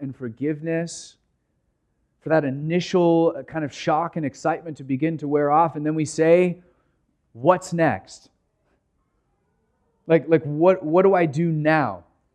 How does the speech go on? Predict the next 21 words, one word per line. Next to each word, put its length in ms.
How 160
do 140
I 160
progress 1120
in, 240
in, 320
in 160
the 80
Christian 500
walk? 280
How 180
do 140
I 100
mature? 640
How, 180
how 160
do 140
I 100
please 600
the 120
Lord?" 420